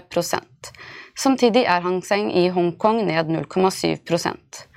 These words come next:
Når det gjelder Oslo Børs, så endte handelsdagen i går minus null komma åttini prosent, og i dag så venter Nordnett at Oslo Børs vil åpne opp null komma fire prosent. Samtidig faller oljeprisen videre,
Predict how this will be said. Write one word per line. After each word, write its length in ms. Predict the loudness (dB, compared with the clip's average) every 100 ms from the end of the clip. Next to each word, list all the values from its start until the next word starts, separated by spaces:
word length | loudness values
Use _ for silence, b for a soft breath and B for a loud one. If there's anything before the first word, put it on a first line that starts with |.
| B B B B
Når 160 | 2 4
det 80 | 6
gjelder 240 | 4 2
Oslo 240 | 0 -2 4
Børs, 300 | 4 4 0
så 20 | 0
endte 220 | 0 0
handelsdagen 560 | -2 -2 2 2 2 2
i 60 |
går 300 | 4 2 0 -2
minus 600 | 0 2 2 0 -2 -10 -2 2
null 240 | 2 2
komma 240 | 0 0
åttini 320 | 0 2 2 2
prosent, 480 | 2 2 4 0 0 0
og 80 | 0
i 80 | 4
dag 240 | 2 2
så 80 | -2
venter 320 | -2 0 0
Nordnett 640 | 0 0 0 0 -2 -4
at 240 | -2 -2 -4 -8
Oslo 240 | -2 0
Børs 240 | 2 0 -2
vil 80 | -2
åpne 400 | -2 -2 -2 -2 -2
opp 180 | -6
null 240 | -2 -2 -2
komma 240 | 0 0
fire 480 | 0 -2 0 0 -2 -4 _
prosent. 560 | -2 0 0 -6 -8 B B B B B B
Samtidig 640 | 2 2 4 2 2 0
faller 320 | 2 2 2 2
oljeprisen 600 | 0 0 0 -2 2 0 2
videre, 380 | 2 2 0 -4